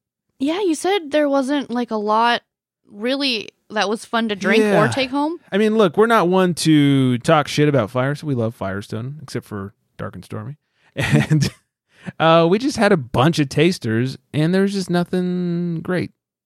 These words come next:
Speaker 1: Okay.
Speaker 2: To be fair, we stayed away from the barrel aged stuff 'cause we're driving. But, like, you know, they had this new tiki one. It's just, it was, like, kind of Ballast
Speaker 1: Oh, you said it was, like, the
Speaker 2: Pointy and
Speaker 1: Tiki Mind Haze or
Speaker 2: Yeah,
Speaker 1: something?
Speaker 2: it's like, oh, it was really fruity and not,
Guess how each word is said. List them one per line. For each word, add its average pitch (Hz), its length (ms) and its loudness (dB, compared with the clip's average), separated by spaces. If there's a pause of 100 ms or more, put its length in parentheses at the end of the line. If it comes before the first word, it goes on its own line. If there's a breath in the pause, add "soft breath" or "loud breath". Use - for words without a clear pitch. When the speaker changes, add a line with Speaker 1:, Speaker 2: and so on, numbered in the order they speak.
(280)
Speaker 1:
Okay. 311 300 -4 (180)
Speaker 2:
To 160 80 0
be 214 100 6
fair, 196 260 4
we 175 100 4
stayed 180 220 2
away 165 180 6
from 156 100 -2
the 135 80 2
barrel 131 280 2
aged 123 140 -2
stuff 131 220 -4
'cause 113 160 -8
we're 113 100 -2
driving. 90 440 -6 (440)
But, 120 100 -2
like, 123 280 0
you 160 120 -4
know, 143 100 0
they 139 80 2
had 139 140 0
this 135 120 -2
new 127 120 0
tiki 107 360 -4
one. 98 260 -2
It's 95 140 -6
just, - 220 -12
it - 440 -20
was, 104 120 -20
like, 107 180 -16
kind 147 200 -4
of 135 100 -2
Ballast 120 440 -2
Speaker 1:
Oh, 254 120 4
you 262 80 2
said 247 120 -2
it - 40 2
was, 220 80 0
like, 277 100 2
the 214 60 0
Speaker 2:
Pointy 214 220 0
and 214 80 -10
Speaker 1:
Tiki 220 100 -4
Mind 190 280 -2
Haze 226 220 -4
or 240 60 -4
Speaker 2:
Yeah, 139 480 4
Speaker 1:
something? 135 120 2
Speaker 2:
it's 131 120 -4
like, 120 200 -2
oh, 202 500 0
it - 100 2
was 147 100 -4
really 147 340 2
fruity 131 540 2
and 117 180 -2
not, 113 340 -2